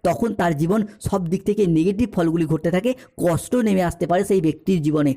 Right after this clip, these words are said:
শাস্ত্র অনুসারে কুবেরকে ধনের দেবতা হিসাবে মান্য করা হয়। শুধু তাই নয়, এই মহাবিশ্বের সমস্ত দেব দেবী,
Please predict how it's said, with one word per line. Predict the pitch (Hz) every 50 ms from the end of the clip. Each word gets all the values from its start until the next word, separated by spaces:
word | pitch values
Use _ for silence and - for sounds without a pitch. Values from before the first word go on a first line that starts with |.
| - - - -
শাস্ত্র | - - - 170 - - - 240 262 220
অনুসারে | 202 - 208 175 160 - - - _ _
কুবেরকে | - 202 202 185 226 247 226 220 202 170 139 - - - -
ধনের | 139 135 127 151 165 196 226 220 190
দেবতা | 190 190 180 180 185 165
হিসাবে | 143 151 - 180 190 214
মান্য | 220 196 160 147 151 165 165 156
করা | - 151 147 147
হয়। | 135 160 165 160 - - - - -
শুধু | 220 226 262
তাই | 247 - 208 151 139 - 226
নয়, | 214 190 160 135 127 - - -
এই | - 226 247 226
মহাবিশ্বের | 196 175 170 156 156 214 233 220 170 180 170 147 - - 220 226
সমস্ত | 214 220 - 156 165 180 170 - -
দেব | 208 185 143 143 180 196 196 160
দেবী, | 135 135 160 156 160 208 226